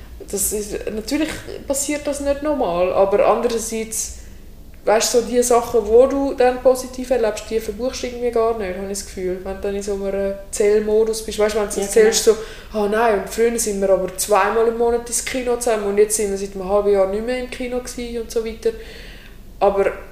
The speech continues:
Speaker 1: dass du irgendwie dann so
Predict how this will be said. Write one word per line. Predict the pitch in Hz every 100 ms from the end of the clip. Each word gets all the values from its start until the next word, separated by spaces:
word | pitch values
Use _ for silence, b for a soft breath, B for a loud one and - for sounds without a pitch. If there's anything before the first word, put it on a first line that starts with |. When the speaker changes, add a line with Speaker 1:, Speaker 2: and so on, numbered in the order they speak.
| - - - - - - - - -
Speaker 1:
dass | 220 214 220
du | 233
irgendwie | 208 214 214
dann | 202 196
so | 196 196 190 190 190